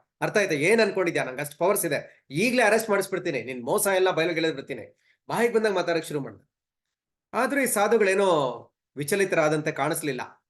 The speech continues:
ಮತ್ತೆ ಮುಖ ನೋಡಿದ್ರು, ಸ್ಮೈಲ್ ಮಾಡಿದ್ರು, ಸ್ಮೈಲ್ ಮಾಡಿ ಹೇಳಿದ್ರು, "ಅಪ್ಪ, ಆ, ಅರ್ಥ ಆಯ್ತು ನನ್ಗೆ,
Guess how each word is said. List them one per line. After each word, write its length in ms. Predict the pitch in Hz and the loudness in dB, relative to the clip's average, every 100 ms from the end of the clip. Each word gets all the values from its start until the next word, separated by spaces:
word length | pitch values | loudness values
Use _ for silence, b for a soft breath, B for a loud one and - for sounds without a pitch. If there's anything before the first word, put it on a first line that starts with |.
| _ | _
ಮತ್ತೆ 300 | 175 196 226 | -6 0 2
ಮುಖ 180 | 180 170 | 2 0
ನೋಡಿದ್ರು, 440 | 185 165 135 170 170 | 0 2 0 0 0
ಸ್ಮೈಲ್ 320 | 156 170 175 | 0 0 0
ಮಾಡಿದ್ರು, 460 | 143 123 160 160 | -4 -4 -4 -4
ಸ್ಮೈಲ್ 300 | - 147 165 | -4 -4 -2
ಮಾಡಿ 160 | 160 143 | -2 -2
ಹೇಳಿದ್ರು, 260 | 143 131 123 b b _ - | -2 -4 -8 b b _ -6
"ಅಪ್ಪ, 240 | 135 160 160 131 - _ _ 135 | -2 2 2 2 -6 _ _ -4
ಆ, 240 | 131 123 | -4 -4
ಅರ್ಥ 180 | 127 180 | -4 0
ಆಯ್ತು 260 | 180 180 | 0 0
ನನ್ಗೆ, 540 | 151 127 120 175 - | -2 -2 -2 -4 -4